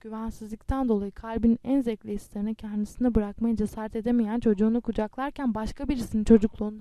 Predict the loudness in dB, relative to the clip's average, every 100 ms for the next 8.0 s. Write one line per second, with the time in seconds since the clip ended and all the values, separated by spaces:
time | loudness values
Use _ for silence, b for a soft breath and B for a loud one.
0 | -14 -4 -2 -4 -8 -16 -14 -14 -6 0
1 | 0 0 -6 -6 -6 -8 -12 -14 -10 -4
2 | -2 -2 -4 -4 -4 -4 -6 -4 -2 -2
3 | -4 -8 -6 -6 -6 -6 -10 -8 -4 -2
4 | -2 -4 -8 -4 2 10 10 8 -2 -12
5 | -14 -12 -10 -2 0 0 -8 -8 -8 -2
6 | 2 2 2 -2 -2 -4 0 0 2 -2
7 | -2 -10 -10 -12 -12 -8 -6 -4 -6